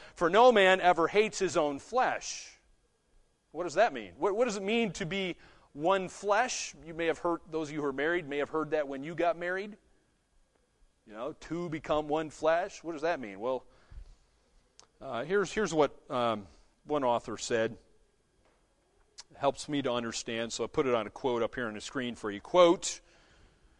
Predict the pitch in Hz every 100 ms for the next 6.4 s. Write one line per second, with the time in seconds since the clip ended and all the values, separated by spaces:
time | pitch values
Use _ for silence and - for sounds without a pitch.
0 | _ - 185 254 277 220 190 233 233 190
1 | 214 226 202 208 226 - 190 175 190 220
2 | 196 190 160 185 196 190 160 - 220 226
3 | 180 160 170 190 175 - 165 151 - 196
4 | 190 175 156 156 156 - 180 - 165 151
5 | 135 185 160 127 160 160 156 135 - -
6 | 147 113 127